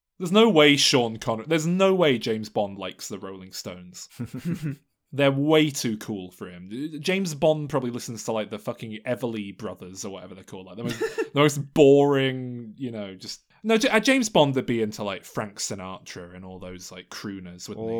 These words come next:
Speaker 1: That would be
Speaker 3: Oh,
Speaker 1: his
Speaker 3: Blue
Speaker 1: style.
Speaker 3: Eyes is back.
Speaker 1: But, like, was there a British Frank Sinatra? 'Cause he probably wasn't that into the American stuff.
Speaker 3: Tom Jones.
Speaker 1: <laughs> Oh, ding dong.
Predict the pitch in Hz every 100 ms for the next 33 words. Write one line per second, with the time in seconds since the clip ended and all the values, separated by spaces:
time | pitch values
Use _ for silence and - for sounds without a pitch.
0 | 113 113 113 120 135 113 131 127 127 110
1 | 117 92 120 120 - - _ _ _ -
2 | 123 139 147 151 175 175 143 165 147 160
3 | 160 165 - - 160 143 - 151 151 -
4 | 160 156 143 127 123 127 113 107 107 101
5 | 92 98 98 95 95 95 98 101 - -
6 | 110 _ _ _ _ - 127 131 120 117
7 | 110 - _ _ _ _ _ _ _ -
8 | - 302 - 320 - 339 - - 175 269
9 | 190 - 311 - - 226 - - - -
10 | - _ - _ - - _ - _ -
11 | _ _ _ _ - _ _ 180 165 208
12 | 214 202 175 175 175